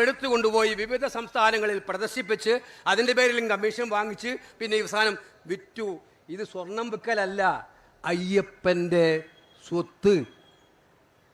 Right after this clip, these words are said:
പരിപാവനമായി കാണുന്ന ആ ശ്രീകോവിലിന് ചുറ്റും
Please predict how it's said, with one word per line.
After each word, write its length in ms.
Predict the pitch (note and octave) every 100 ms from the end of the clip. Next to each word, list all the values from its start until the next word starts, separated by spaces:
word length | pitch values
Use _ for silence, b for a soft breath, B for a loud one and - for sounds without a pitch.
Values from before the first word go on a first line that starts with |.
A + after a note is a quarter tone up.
| -
പരിപാവനമായി 760 | E3 A#3 B3 A#3+ A#3+ A#3 A#3 A3
കാണുന്ന 260 | G#3+ G#3+ G3+
ആ 20 | -
ശ്രീകോവിലിന് 580 | A3+ A#3+ B3 B3+ B3+ A#3+
ചുറ്റും 200 | A#3 A#3